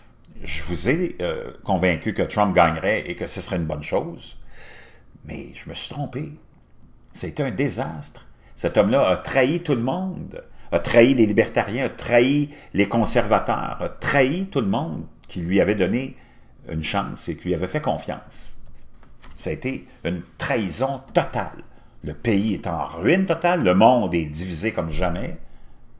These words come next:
On a vu une résurgence des haineux, des racistes qui se sont sentis soudainement plus forts, hein, euh, énergisés par la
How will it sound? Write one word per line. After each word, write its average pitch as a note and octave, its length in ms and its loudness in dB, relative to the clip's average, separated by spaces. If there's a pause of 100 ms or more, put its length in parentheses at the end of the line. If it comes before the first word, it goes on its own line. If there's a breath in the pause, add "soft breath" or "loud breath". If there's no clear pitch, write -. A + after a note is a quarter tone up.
(180 soft breath)
On E2 140 -2
a F2 60 2
vu F#2+ 160 4
une F2 100 4
résurgence F#2 720 2
des D2+ 320 -2
haineux, G2+ 500 2
des D#2+ 260 -2
racistes A2 720 -2
qui - 80 -12
se - 60 -12
sont F#2+ 160 -2
sentis F#2+ 600 -6 (220 loud breath)
soudainement G2+ 720 2 (320 loud breath)
plus A2 160 2
forts, G#2 480 8 (280)
hein, C#3 380 0
euh, - 320 -6 (640)
énergisés G#2 640 2
par E2 380 -4 (640 soft breath)
la F2 220 -2